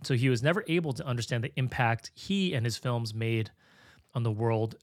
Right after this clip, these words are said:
close to f-, even close to fifty years later. Uh, but we are here to talk about it today. I know typically the guests choose the movie, but I wanted to choose Enter the Dragon, and then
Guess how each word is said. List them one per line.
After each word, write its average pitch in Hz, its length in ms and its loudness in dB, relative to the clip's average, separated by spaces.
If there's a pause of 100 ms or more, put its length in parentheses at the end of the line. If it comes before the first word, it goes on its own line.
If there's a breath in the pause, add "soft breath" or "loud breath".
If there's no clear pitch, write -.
(160)
close 147 280 2
to 127 100 -6
f-, - 100 -8
even 127 320 0
close 117 260 -4
to 110 80 -4
fifty 110 260 -8
years 110 200 -2
later. 104 360 0 (500 soft breath)
Uh, 107 200 0
but 104 140 -4
we 110 160 0
are 113 60 0
here 160 340 4
to 139 180 -4
talk 120 440 0
about 110 340 -2
it 120 160 -8 (140)
today. 120 440 -10 (560)
I 175 60 8
know 214 80 6
typically 226 400 4
the 160 100 4
guests 139 560 2
choose 147 760 4
the 123 500 2
movie, 113 540 2 (360 soft breath)
but 131 380 4 (380)
I 127 100 6
wanted 165 280 4
to 180 80 0
choose 151 340 2
Enter 131 160 0
the 120 80 -2
Dragon, 170 800 4 (100)
and 127 180 0
then 117 340 2